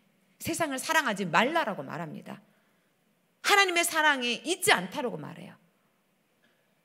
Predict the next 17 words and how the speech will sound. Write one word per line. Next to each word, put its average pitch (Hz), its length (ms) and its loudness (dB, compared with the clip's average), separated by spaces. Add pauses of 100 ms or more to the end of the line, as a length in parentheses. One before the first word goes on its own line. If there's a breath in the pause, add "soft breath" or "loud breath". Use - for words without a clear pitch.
(600)
그러면서 294 440 4
십육 339 320 0
절 302 80 0
십 269 180 -4
절에는 220 540 2 (480 loud breath)
"이 359 180 0
세상에 392 420 6
있는 285 260 2
것이 269 200 0
뭐냐? 285 800 0 (260)
육신적이고 254 1160 2 (180)
육신의 330 440 4
정욕과 269 500 2
안목의 320 400 4
정욕과 254 420 2
이 359 300 -2
생의 359 540 -2